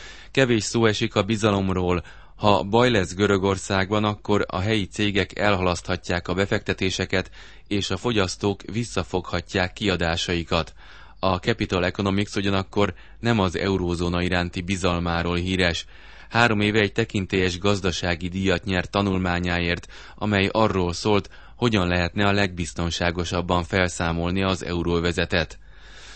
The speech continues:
Görögországnak kevés közvetlen gazdasági kapcsolata van a feltörekvő gazdaságokkal, bár Romániában és Bulgáriában működnek görög bankok.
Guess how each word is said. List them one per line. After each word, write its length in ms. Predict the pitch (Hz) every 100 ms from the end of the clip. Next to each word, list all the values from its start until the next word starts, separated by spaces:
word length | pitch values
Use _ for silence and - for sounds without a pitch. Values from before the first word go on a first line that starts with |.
| -
Görögországnak 840 | 117 139 120 113 - 110 107 113 -
kevés 420 | - 117 98 87 -
közvetlen 540 | 104 92 92 98 92
gazdasági 640 | 98 98 92 85 90 90
kapcsolata 560 | 85 98 - 98 92 95
van 140 | 101
a 80 | 92
feltörekvő 680 | - 90 87 90 85 - 90
gazdaságokkal, 1040 | 95 87 90 - 85 85 85 - 92 92 - - - -
bár 300 | - 98 92 -
Romániában 800 | 107 107 90 90 90 90 101 101
és 140 | 87
Bulgáriában 920 | 98 110 101 92 92 90 87 92 95 - - -
működnek 640 | 107 107 92 85 90 87
görög 300 | 95 90 85
bankok. 520 | 87 87 85 87 -